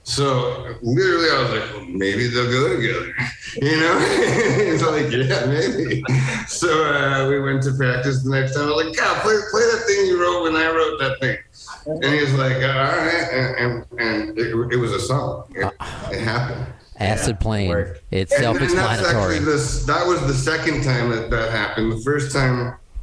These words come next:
Speaker 1: I was going through, uh, twenty-two days of fentanyl withdrawal, um,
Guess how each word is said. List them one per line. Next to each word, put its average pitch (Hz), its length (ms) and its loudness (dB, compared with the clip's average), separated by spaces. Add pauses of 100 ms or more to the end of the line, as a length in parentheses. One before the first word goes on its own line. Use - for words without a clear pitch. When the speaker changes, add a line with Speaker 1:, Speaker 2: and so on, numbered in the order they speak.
(260)
Speaker 1:
I 120 100 0
was 123 140 0
going 127 320 0
through, 120 340 0
uh, 107 460 -2 (800)
twenty-two 160 720 0
days 139 440 2
of 131 120 2 (440)
fentanyl 120 680 0
withdrawal, 101 800 -2 (320)
um, 107 680 -2